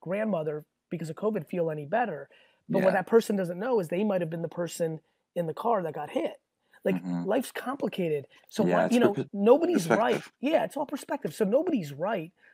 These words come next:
Speaker 1: So why not choose happy and optimism?
Speaker 2: Yeah.
Speaker 1: Why not choose it? Like, why not
Speaker 2: Mm-hmm.
Speaker 1: choose it? Why not fight to learn how to choose it?
Speaker 2: I love that. Thank you so much.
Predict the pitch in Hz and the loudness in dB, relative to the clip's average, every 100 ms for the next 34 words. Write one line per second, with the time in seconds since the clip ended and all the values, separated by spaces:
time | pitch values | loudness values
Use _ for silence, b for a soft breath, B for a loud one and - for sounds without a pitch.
0 | b - 202 185 262 269 254 - 220 359 | b -2 -2 0 0 -2 -4 -4 0 0
1 | 269 - 160 143 151 143 143 - 135 120 | 0 -4 -8 -6 -8 -8 -8 -10 -12 -12
2 | - - 151 156 - 240 320 320 - 269 | -16 -8 -4 -2 0 0 0 -2 -2 0
3 | 403 - 104 - _ _ _ - 208 - | 0 -2 -8 -12 _ _ _ 2 2 2
4 | 262 311 349 381 254 294 302 180 156 214 | -2 0 -2 -4 -2 0 0 0 -2 -2
5 | 320 339 - 254 262 - 220 214 220 214 | -2 -4 -4 -2 -2 -2 -4 0 0 -2
6 | 226 196 156 - 185 180 139 - _ _ | -6 -6 -8 -8 -6 -6 -8 -16 _ _
7 | _ _ _ _ _ _ _ _ _ _ | _ _ _ _ _ _ _ _ _ _
8 | _ _ _ _ _ _ _ _ _ _ | _ _ _ _ _ _ _ _ _ _
9 | _ _ _ _ _ _ - - 85 85 | _ _ _ _ _ _ -6 0 0 2
10 | 85 - _ _ _ - - - _ - | -2 -2 _ _ _ -20 -20 -20 _ 2
11 | 92 92 - 85 82 - | 4 4 2 0 -2 -6